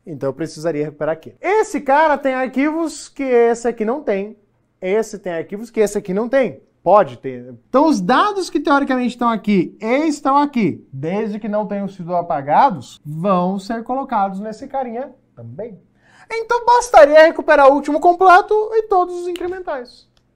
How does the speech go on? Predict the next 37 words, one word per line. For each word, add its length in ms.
Por 180
quê? 380
Lembra 180
que 80
eu 40
falei? 440
É 80
como 280
se 100
essa 220
bagaça 460
aqui 160
nunca 240
tivesse 340
acontecido. 600
Cuidado 420
que 60
se 100
for 180
o 40
contrário, 880
né, 220
os 160
últimos 400
foram 260
diferenciais, 720
muda, 320
né? 220
Por 120
exemplo, 300
ah, 180
eu 100
não 180
tenho 760
esses 460
caras 340
aqui. 400